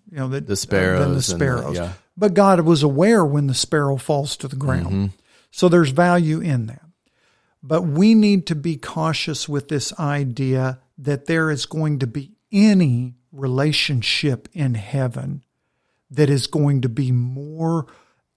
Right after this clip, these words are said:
Speaker 1: incredible and amazing and wonderful than our relationship that we're, that we're gonna have with Christ in heaven.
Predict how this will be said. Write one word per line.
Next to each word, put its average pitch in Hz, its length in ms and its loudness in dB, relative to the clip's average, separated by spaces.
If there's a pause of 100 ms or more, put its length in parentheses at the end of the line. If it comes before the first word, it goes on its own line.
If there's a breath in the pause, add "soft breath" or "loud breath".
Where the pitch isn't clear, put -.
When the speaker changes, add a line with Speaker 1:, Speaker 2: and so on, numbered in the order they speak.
Speaker 1:
incredible 135 1120 0
and 147 200 0
amazing 127 1000 -2
and 117 440 -6
wonderful 143 760 -2
than 131 240 -6
our 151 180 -4
relationship 135 760 -4
that 147 100 -6
we're, 151 160 -6
that 143 220 -4
we're 147 100 -6
gonna 131 220 -2
have 127 240 -2
with 123 180 -8
Christ 123 500 -4 (560 loud breath)
in 139 180 2
heaven. 127 460 -4